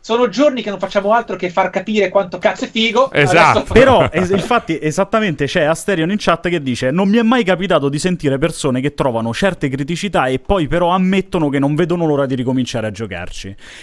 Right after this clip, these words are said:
Speaker 3: Ed è,
Speaker 1: Eh,
Speaker 3: secondo
Speaker 1: eh,
Speaker 3: me,
Speaker 1: eh.
Speaker 3: esattamente quello che racchiude l'idea, l'esperienza di Death Stranding, ragazzi.
Speaker 1: <laughs>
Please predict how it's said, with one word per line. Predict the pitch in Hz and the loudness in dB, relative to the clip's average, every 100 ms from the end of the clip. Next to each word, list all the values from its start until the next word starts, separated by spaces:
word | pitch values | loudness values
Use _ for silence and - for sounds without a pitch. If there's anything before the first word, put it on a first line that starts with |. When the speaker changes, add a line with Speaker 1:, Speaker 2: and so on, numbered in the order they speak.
| - | -4
Speaker 3:
Ed | 151 | 2
è, | 247 | 2
Speaker 1:
Eh, | |
Speaker 3:
secondo | - 233 220 220 | 4 2 4 4
Speaker 1:
eh, | 240 | 4
Speaker 3:
me, | |
Speaker 1:
eh. | 262 | 4
Speaker 3:
esattamente | - 220 - 233 254 233 220 | 4 0 0 2 2 0 0
quello | 220 226 | 0 0
che | 180 214 202 - - | 2 2 2 -2 -10
racchiude | 143 196 202 - 190 208 185 160 | -2 0 0 -2 -2 0 0 0
l'idea, | 143 143 139 139 | 0 0 0 0
l'esperienza | 175 190 220 - - 220 208 208 196 190 - 165 | -2 0 0 -2 2 2 4 2 2 -2 0 0
di | 139 | 0
Death | 117 | -4
Stranding, | - - 92 90 92 90 92 | -6 -10 -10 -10 -10 -10 -8
ragazzi. | 98 104 | -8 -10
Speaker 1:
<laughs> | - | -12